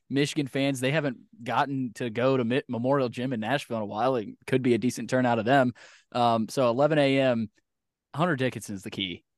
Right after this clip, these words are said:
I mean, Vanderbilt obviously do, do what they do at home. Tyron, Ezra, Jordan Wright, those guys. But if they can't guard Hunter Dickinson,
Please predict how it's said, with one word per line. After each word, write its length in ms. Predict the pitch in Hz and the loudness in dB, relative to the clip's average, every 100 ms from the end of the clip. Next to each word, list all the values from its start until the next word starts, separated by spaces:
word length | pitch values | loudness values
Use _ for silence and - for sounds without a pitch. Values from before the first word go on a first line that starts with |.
| _ _ | _ _
I 100 | - | 4
mean, 260 | 139 127 113 | 6 6 6
Vanderbilt 380 | 139 147 143 131 | 6 6 6 6
obviously 500 | 120 127 123 135 117 | 6 6 4 2 2
do, 300 | 110 131 127 | 4 4 2
do 180 | 131 151 | 4 6
what 160 | 160 135 | 6 4
they 160 | 131 | 2
do 240 | 120 120 117 | 2 0 0
at 60 | |
home. 420 | 120 117 113 113 107 _ _ - | 0 0 0 -2 -6 _ _ -6
Tyron, 540 | 127 120 117 117 113 - | -2 0 2 0 -2 -4
Ezra, 500 | 113 107 113 113 107 _ _ _ | -4 -2 0 0 -2 _ _ _
Jordan 320 | 110 120 117 | -2 0 0
Wright, 220 | 110 113 107 | 0 0 0
those 220 | 113 107 | -2 0
guys. 420 | 113 104 104 - _ _ | -2 -2 -6 -12 _ _
But 60 | 131 | 0
if 60 | 123 | 4
they 120 | 147 | 4
can't 180 | 151 120 | 4 4
guard 220 | 123 113 | 4 6
Hunter 220 | 120 117 | 2 0
Dickinson, 600 | 107 120 113 117 95 98 | 0 0 -2 -4 -6 -8